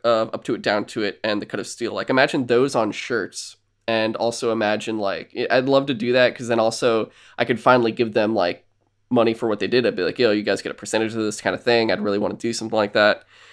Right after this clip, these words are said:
And, uh, I don't know, whatever else we can do,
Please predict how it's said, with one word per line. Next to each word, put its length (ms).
And, 640
uh, 500
I 60
don't 100
know, 220
whatever 380
else 200
we 80
can 160
do, 540